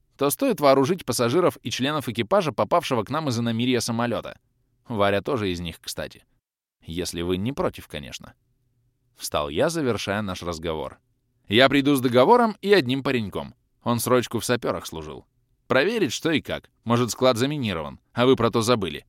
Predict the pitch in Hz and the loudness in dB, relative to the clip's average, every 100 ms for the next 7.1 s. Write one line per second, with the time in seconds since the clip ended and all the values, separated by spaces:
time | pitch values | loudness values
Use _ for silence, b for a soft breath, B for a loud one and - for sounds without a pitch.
0 | _ 95 92 85 90 87 87 85 87 98 | _ -6 -4 -2 -2 -2 -4 -8 -6 -4
1 | 175 156 78 _ _ _ _ _ _ _ | -2 -4 -8 _ _ _ _ _ _ _
2 | _ _ _ _ _ - 87 107 113 117 | _ _ _ _ _ -12 -6 -2 -2 -2
3 | 92 67 50 _ _ _ _ _ - - | -4 -8 -14 _ _ _ _ _ -10 -4
4 | 85 85 131 180 160 98 90 95 95 90 | -2 0 -2 -2 -4 -4 -4 -4 -4 -4
5 | - 76 - _ _ _ _ _ _ 82 | -6 -12 -16 _ _ _ _ _ _ -4
6 | 98 98 117 139 113 85 82 82 76 65 | -4 -2 -2 0 -2 -2 -4 -4 -4 -8